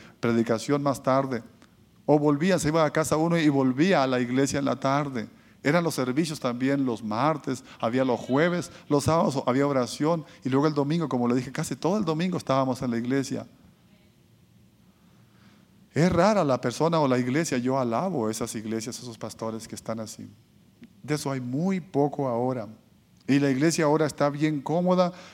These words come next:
se sintieron, entonces tal vez ellos demasiados indiferentes y dijeron, o sea, bajaron la guardia espiritual y el tiempo corrió y luego ellos, la situación cambió y entonces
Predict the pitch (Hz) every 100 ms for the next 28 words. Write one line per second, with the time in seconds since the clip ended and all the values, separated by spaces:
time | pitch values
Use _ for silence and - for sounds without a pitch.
0 | - 131 131 131 156 156 139 175 165 -
1 | - - - 185 185 190 190 - 180 202
2 | - - - - 151 151 143 156 185 -
3 | 160 151 143 160 190 175 147 139 113 170
4 | 175 131 - - - - 143 175 165 147
5 | 143 190 208 160 139 151 175 190 147 135
6 | - 139 135 151 180 185 139 - - -
7 | 175 190 165 190 208 220 202 160 147 151
8 | 190 240 - 170 175 214 202 208 214 190
9 | - - 170 - 156 175 - 214 202 185
10 | 160 160 208 233 170 - - - _ _
11 | - 214 196 160 226 202 208 196